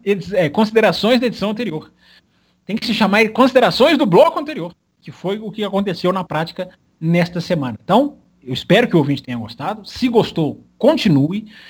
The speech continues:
Ouça o café ao seu tempo, mas aqueles que escutam rapidinho, digamos assim, saindo do forno,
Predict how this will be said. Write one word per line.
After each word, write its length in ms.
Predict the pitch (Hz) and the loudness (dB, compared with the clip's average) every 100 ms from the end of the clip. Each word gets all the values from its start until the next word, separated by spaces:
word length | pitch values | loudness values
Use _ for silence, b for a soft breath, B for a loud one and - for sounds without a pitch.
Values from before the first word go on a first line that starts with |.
| B B _ _ _ - | B B _ _ _ 0
Ouça 260 | 220 285 | 0 0
o 40 | 220 | -2
café 300 | 160 - 156 | -4 0 0
ao 120 | 156 | 2
seu 200 | - 208 | 2 2
tempo, 380 | - 196 247 - | 2 0 0 -4
mas 240 | 202 262 294 | -2 0 0
aqueles 380 | 294 226 214 | 0 0 0
que 180 | - 285 | -2 -4
escutam 680 | 320 - 214 208 165 143 143 _ _ _ _ _ _ _ - | -4 0 2 4 2 0 -2 _ _ _ _ _ _ _ -2
rapidinho, 560 | 233 269 190 165 277 | 0 2 0 0 -2
digamos 280 | 135 139 131 | -4 -8 -10
assim, 240 | 123 208 220 | -10 -12 -10
saindo 420 | 196 151 233 226 | -6 -2 -2 -2
do 80 | 151 | -4
forno, 380 | 190 285 - | -2 -2 -2